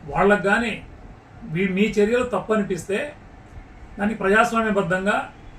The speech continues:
న్యాయబద్ధంగా వాళ్ళు ఖండించవచ్చు, లేదా చట్ట ప్రకారం ప్రొసీడ్ కావచ్చు.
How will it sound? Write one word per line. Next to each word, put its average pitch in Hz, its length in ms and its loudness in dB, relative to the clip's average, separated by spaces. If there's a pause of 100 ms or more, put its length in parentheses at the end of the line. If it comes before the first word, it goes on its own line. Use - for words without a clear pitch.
(360)
న్యాయబద్ధంగా 196 880 0 (640)
వాళ్ళు 226 500 0 (600)
ఖండించవచ్చు, 214 760 -2 (360)
లేదా 220 320 2 (1160)
చట్ట 240 240 0
ప్రకారం 240 360 6
ప్రొసీడ్ 208 300 -2
కావచ్చు. 160 380 -2